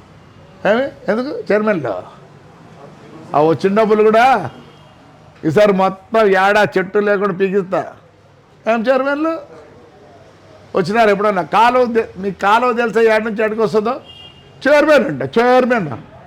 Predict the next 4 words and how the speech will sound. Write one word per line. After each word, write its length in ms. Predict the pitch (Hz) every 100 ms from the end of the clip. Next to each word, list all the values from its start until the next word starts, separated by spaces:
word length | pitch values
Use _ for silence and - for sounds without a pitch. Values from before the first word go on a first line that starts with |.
| - - - - - - - - - -
ఏం 340 | 185 220 220 220
చైర్మనా? 520 | 269 269 226 135 110 - - - - - - - - - - - - - - -
క్వశ్చనే 380 | 156 170 208 254
లేదు, 360 | 254 254 240